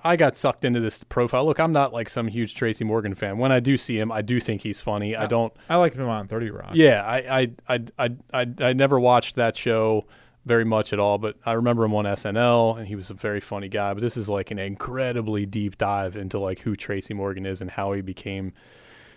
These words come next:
Speaker 1: um, the, the famous comedian that he is. Um, it's a really good example of profile writing. Now, we, not, not something that we could <laughs> ever do here because it's, like, I don't know how many hundreds of inches this story was, but it was, uh,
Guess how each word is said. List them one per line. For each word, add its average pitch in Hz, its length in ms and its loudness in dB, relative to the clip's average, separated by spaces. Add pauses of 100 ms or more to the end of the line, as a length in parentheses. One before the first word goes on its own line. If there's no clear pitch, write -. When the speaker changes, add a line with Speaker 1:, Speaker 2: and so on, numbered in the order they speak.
(160)
Speaker 1:
um, 98 440 -2 (240)
the, 113 120 -6
the - 180 -10
famous 101 460 -4
comedian 98 540 -6
that 92 100 -4
he 95 120 -6
is. 101 520 -4
Um, 98 500 -10 (500)
it's - 140 -8
a 135 60 0
really 127 340 6
good 117 320 4
example 107 760 0
of 98 680 -6 (560)
profile 151 560 4
writing. 165 300 2
Now, 120 120 4
we, 131 220 2
not, 127 300 -4
not 135 240 4
something 127 260 4
that 117 160 2
we 117 160 2
could - 160 0
<laughs> 117 80 4
ever 123 180 6
do 120 220 2
here 117 260 2
because 113 420 0
it's, 110 200 -4
like, 101 340 -4 (540)
I 113 100 4
don't 113 100 4
know 104 120 2
how 107 120 0
many 107 220 0
hundreds 107 500 0
of 101 100 -4
inches 104 420 -2
this 104 140 -2
story 101 360 -2
was, 92 320 -6
but 104 160 -6
it 107 120 -2
was, 98 340 -8
uh, 92 320 -8